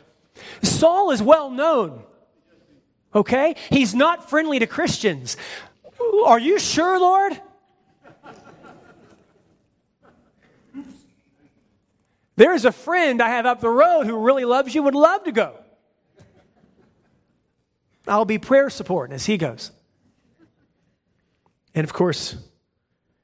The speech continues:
Christ speaks very clearly with full awareness of what's taking place, calls Ananias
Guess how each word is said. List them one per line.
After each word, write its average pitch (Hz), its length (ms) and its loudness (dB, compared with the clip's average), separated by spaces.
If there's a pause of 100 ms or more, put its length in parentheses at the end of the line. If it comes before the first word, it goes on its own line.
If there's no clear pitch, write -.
(460)
Christ 185 400 -6
speaks - 340 -8
very 160 260 -6
clearly 156 600 -6 (1000)
with - 140 -6
full 196 200 0
awareness 156 640 -6 (1300)
of 127 80 -8
what's 147 200 -2
taking 143 320 -4
place, 160 600 -4 (280)
calls 208 400 0
Ananias 170 800 -6